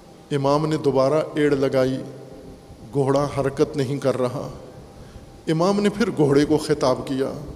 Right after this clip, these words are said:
"اے راہوار، مجھے معلوم ہے تو تھک گیا ہے، صبح سے میرے ساتھ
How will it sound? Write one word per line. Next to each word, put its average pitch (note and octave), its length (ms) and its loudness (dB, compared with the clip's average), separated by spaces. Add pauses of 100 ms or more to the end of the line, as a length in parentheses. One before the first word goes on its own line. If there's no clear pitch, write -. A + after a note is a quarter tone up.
(380)
"اے C#3 100 4
راہوار، C#3 500 2 (1080)
مجھے E3 220 -2
معلوم D#3+ 420 2
ہے E3 120 0
تو D3+ 80 -2
تھک - 340 -4
گیا A#2+ 320 4
ہے، C#3+ 120 -4
صبح D3+ 500 2
سے C#3 220 2 (960)
میرے D3+ 300 2
ساتھ C#3+ 440 0